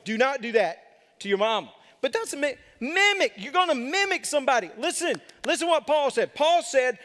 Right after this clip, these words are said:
"You heard the word, you've received it, and then all of a sudden you started mimicking our lives and, more importantly, the life of the Lord Jesus Christ."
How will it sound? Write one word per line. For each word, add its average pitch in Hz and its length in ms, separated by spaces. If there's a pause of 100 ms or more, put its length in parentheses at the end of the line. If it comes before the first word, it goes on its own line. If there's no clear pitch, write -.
(140)
"You 294 240
heard 330 400
the 269 80
word, 214 400 (320)
you've 262 320 (200)
received 277 520
it, 233 180
and 233 140
then 330 80
all 339 220
of 233 80
a - 20
sudden 302 320
you 311 140
started 277 360
mimicking 247 600
our 302 340
lives 277 480 (140)
and, 311 400 (100)
more 330 220
importantly, 294 520 (100)
the 269 100
life 302 340
of 285 100
the 262 80
Lord 294 280
Jesus 269 340
Christ." 320 580